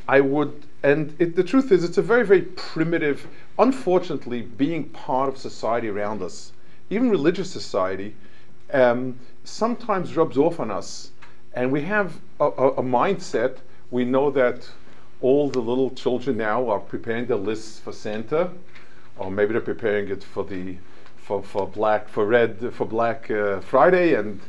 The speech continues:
the, you know, what they need, and good old Santa looks it over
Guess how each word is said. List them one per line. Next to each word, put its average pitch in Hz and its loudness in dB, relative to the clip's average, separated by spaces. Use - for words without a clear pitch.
the, 113 6
you 127 0
know, 113 6
what 135 6
they 123 4
need, 160 2
and 113 -4
good 135 2
old 127 4
Santa 123 -2
looks 117 -4
it 110 2
over 170 4